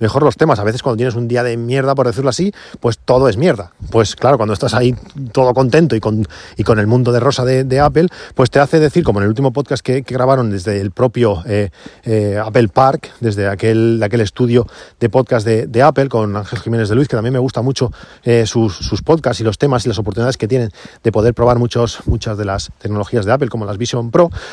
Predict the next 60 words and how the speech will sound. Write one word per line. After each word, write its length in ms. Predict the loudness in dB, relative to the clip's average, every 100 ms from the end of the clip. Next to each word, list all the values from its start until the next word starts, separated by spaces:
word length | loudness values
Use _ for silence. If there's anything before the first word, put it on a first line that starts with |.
| -2
pues 140 | 2
en 80 | 4
el, 180 | 4 2
en 120 | 0
el 120 | 0
podcast, 340 | 2 2 2 0
que 80 | -2
si 80 |
no 60 | -2
habéis 120 | -2
escuchado 360 | -2 0 2 2
lo 100 | 0
recomiendo, 480 | -2 0 2 2 -2 -12 -14 0
eh, 360 | 2 4 2 2
hablan 240 | 4 4
de, 160 | 2 -4 -6
de 80 | -6
este 160 | -4 0
reloj, 280 | 0 0
de 100 | -2
este 320 | -4 -4 -4 -2
Series 260 | 0 0
nueve, 260 | 2 0 -2 -10 -20 -8
y 100 | 0
Pedro 280 | 4 4 4
dice 380 | 2 2 2 0 -10
que, 300 | 0 2 2 -2 -20 -4
que, 80 | 2
bueno, 220 | 4 4
que 80 | 2
el 100 | 2
nuevo 220 | 2 0
chip 180 | 0 -2
que 120 | -2
tiene, 240 | 0 0 0
que 80 |
es 60 | -4
mucho 200 | -4 -6
más 140 | -10
potente, 480 | -8 -2 -2 0 -2
no 60 | -2
sé 80 | -6
cuántos 240 | -8 -4
núcleos, 280 | -2 -2 -2
no 100 | -4
sé 60 | -6
qué 60 |
historias, 380 | -2 0 0 -2 -10 -20 0
pues, 280 | 2 2 0
eh, 260 | 4 4 2 -8 -20 _
mm, 340 | -4 0 0 0 -4 -2
es, 260 | 0 0 0
es, 260 | -2 0 0
es 160 | 2 2
la 80 |
preparación 640 | 4 4 2 0 4 4 4
para 220 | 0 2
el 180 | 2 2
Series 360 | 0 2 2 4
diez, 240 | 2